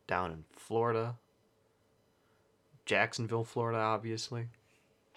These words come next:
Uh, you know, just here for another recap of the game and, uh, you know, maybe a little preview for next week. Um, overall,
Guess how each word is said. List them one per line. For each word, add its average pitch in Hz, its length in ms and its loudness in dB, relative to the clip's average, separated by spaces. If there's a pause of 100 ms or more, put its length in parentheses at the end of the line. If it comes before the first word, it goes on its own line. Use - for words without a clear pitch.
(580)
Uh, 104 260 -4
you 117 80 -4
know, 104 180 0
just - 280 -6
here 120 300 2
for 120 180 -2
another 107 220 2
recap 127 640 0
of 98 120 -6
the 98 60 -8
game 143 560 0 (320)
and, 117 400 0
uh, 131 340 2 (100)
you 139 100 -6
know, 120 200 -2
maybe 123 300 -2
a - 20 -2
little 123 200 0
preview 131 480 0
for 131 140 -4
next 131 520 -4
week. 151 400 -2 (1500)
Um, 98 580 0 (1080)
overall, 131 680 4